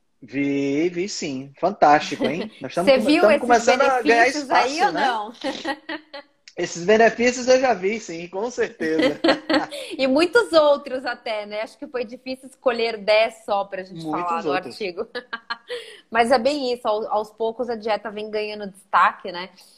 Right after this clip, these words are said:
Speaker 2: E você é um dos grandes defensores aí da carne também, tá sempre colocando informação lá no teu,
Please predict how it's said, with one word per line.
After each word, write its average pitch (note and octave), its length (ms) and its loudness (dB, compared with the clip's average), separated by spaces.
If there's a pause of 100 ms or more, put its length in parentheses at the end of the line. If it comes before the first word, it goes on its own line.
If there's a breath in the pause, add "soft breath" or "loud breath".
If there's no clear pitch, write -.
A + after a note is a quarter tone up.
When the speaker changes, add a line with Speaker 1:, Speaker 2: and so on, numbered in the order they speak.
(100)
Speaker 2:
E F#3+ 80 -10
você A#3+ 500 0
é C4+ 140 4
um C4 180 -2
dos B3 180 -6
grandes B3 420 -4
defensores A#3+ 920 -2
aí F#3+ 200 -4
da F#3 140 -4
carne F#3+ 560 0
também, F3+ 460 -10
tá F3+ 100 -12
sempre F#3+ 360 -14
colocando G3+ 500 -4
informação F#3+ 640 -6
lá F3 120 -4
no F#3 100 -12
teu, F3+ 240 -2